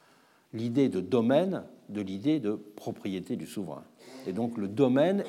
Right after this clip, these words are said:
est en quelque sorte ce qui représente le temps des institutions, alors que la propriété personnelle du souverain, elle, elle est limitée. Donc il y a, dans le droit,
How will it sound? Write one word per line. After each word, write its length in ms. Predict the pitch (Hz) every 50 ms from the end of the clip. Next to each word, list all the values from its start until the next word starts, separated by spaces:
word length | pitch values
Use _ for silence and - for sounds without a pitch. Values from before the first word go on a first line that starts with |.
| -
est 360 | 113 92 - - - - -
en 40 | 80 - - _
quelque 300 | - 120 110 - 123 101
sorte 440 | - - 147 143 143 - - - - - - _ _ _ _ _ _ _ _ _ _ _ _ _ _
ce 140 | - - 117
qui 160 | 110 - 131
représente 680 | 104 120 113 117 - 117 113 110 147 160 156 113 -
le 160 | 107 104 101 101 - - - -
temps 340 | - 208 202 147 - - - -
des 180 | 104 107 95 92
institutions, 720 | 98 92 - - 101 82 - 90 85 - - 110 139 - - - _ _ _ _ _ _
alors 280 | - 101 104 104 104 104
que 80 | -
la 100 | 82 76
propriété 600 | - - - 113 101 101 101 98 90 85 - 113
personnelle 480 | - 92 87 - - 92 87 87 90 90
du 100 | 78 78
souverain, 460 | - - - 80 78 85 98 117 147 - - - - - - - - - -
elle, 220 | 98 110 120 117 117
elle 140 | 101 92 90
est 140 | 90 92
limitée. 400 | 90 92 92 92 85 78 - 85
Donc 300 | 76 73 80 101 113 117
il 40 | 117
y 40 | -
a, 140 | 78 - - - - - - - _ _ _ _ _ _ _ _ _ _ _ _ _ _ - _
dans 260 | - - 107 110 113 104
le 120 | 101 95
droit, 800 | 92 92 98 95 113 127 151 175 170 147 117 - - - - -